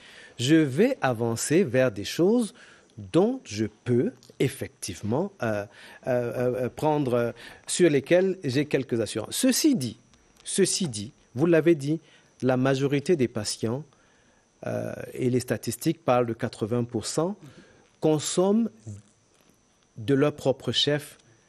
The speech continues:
plusieurs autres choses que ce que nous leur prescrivons. Il en va de la liberté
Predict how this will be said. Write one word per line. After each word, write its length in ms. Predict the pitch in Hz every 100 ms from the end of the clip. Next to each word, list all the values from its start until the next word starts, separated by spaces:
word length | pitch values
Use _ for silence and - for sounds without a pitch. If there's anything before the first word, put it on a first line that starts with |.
| _ _ _ _ _
plusieurs 720 | 135 143 127 143 151 147 107
autres 300 | 143 - -
choses 420 | - 127 139 151
que 140 | - 127
ce 160 | -
que 160 | 113 131
nous 160 | 120 107
leur 260 | 107 107
prescrivons. 680 | - - 107 - 113 107 113
Il 120 | 165
en 120 | 202 196
va 100 | 247
de 80 |
la 140 | 127 110
liberté 880 | 104 117 123 120 117 - 139 135